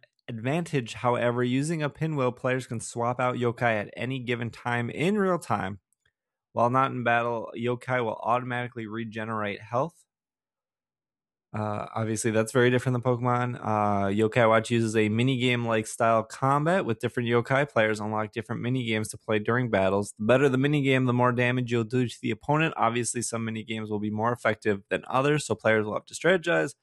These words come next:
which choice of minigames they want to partake in order to have an, a successful battle encounter. And the other, the other main difference this article points out is there are no wild Pokemon in Yokai Watch.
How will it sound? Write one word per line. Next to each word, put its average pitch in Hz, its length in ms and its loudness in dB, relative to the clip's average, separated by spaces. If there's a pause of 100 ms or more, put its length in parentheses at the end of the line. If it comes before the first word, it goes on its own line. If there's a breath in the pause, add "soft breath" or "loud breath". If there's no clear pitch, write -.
(380)
which 208 260 0
choice 185 300 2
of 131 80 -2
minigames 104 460 0
they 107 80 2
want 117 220 0
to - 60 -20
partake 131 400 -6
in 120 100 -6
order 127 220 0
to - 200 -8
have 131 120 0
an, 123 160 0 (260)
a - 60 -4
successful - 580 -4
battle 120 380 2
encounter. 101 500 -2 (1700)
And 117 180 -2
the 120 80 4
other, 113 340 4 (600)
the 123 100 4
other 127 140 4
main 117 180 2
difference 113 380 2
this 104 100 -10
article 107 320 -2
points 104 320 -2
out 101 220 -4
is 98 140 -4
there 101 140 0
are 107 120 2
no 110 180 2
wild 104 580 2
Pokemon 101 440 -6
in 98 80 -8
Yokai 95 400 -6
Watch. 95 400 -8